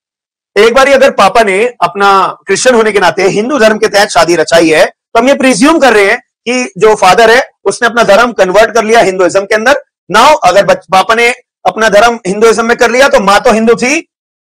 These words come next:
पापा भी हिंदू हो गए, दोनों को बच्चों का जन्म हुआ, अ, दो-, अ, दोनों में से बच्चे का जन्म हुआ, और जब जन्म हुआ, तो अगर दोनों पापा हिंदू होते हैं, अ, दोनों पापा मम्मी हिंदू होते हैं, तो बच्चा कौन होगा?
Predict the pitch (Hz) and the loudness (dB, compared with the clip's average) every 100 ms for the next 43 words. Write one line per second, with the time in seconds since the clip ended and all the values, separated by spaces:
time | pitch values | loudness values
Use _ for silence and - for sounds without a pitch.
0 | _ - 190 226 233 262 262 277 277 294 | _ 0 0 2 0 0 0 2 4 2
1 | 320 - _ _ 147 220 240 220 - 240 | 0 -6 _ _ -4 -2 0 -2 -2 0
2 | 196 196 247 277 302 320 - _ _ _ | 2 2 2 2 2 0 -4 _ _ _
3 | 180 190 175 208 202 175 165 156 151 151 | 0 0 0 -4 -2 0 0 0 0 -2
4 | 165 226 247 240 233 247 233 202 233 269 | -2 -2 -2 -2 -2 0 0 0 0 2
5 | 285 302 - _ - 160 175 170 208 233 | 2 2 -4 _ -8 -4 -2 -2 0 2
6 | 196 170 165 165 170 190 180 185 170 180 | 2 0 0 -2 -2 0 0 0 -2 0
7 | 208 208 190 160 - _ _ 151 151 151 | 0 0 -2 -4 -10 _ _ -2 0 0
8 | 180 185 185 175 190 190 196 180 196 233 | 0 0 0 2 2 0 0 -2 2 2
9 | 226 220 175 - _ 156 165 - 220 247 | 2 0 -2 -6 _ -6 -2 0 0 2
10 | 254 262 202 | 2 4 2